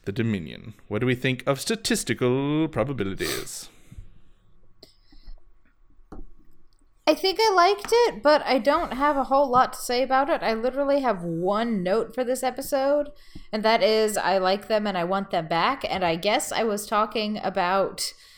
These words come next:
Speaker 2: um, the, uh, the genetically engineered characters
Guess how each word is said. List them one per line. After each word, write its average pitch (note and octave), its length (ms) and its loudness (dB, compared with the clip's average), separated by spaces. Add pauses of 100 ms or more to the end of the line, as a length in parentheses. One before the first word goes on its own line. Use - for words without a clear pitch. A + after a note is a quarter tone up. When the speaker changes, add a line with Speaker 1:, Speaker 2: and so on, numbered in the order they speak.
(200)
Speaker 2:
um, F3+ 640 0
the, E3+ 420 0
uh, D#3+ 220 0
the E3+ 180 -4
genetically E3+ 720 -2
engineered F3 720 -6
characters G3 840 -2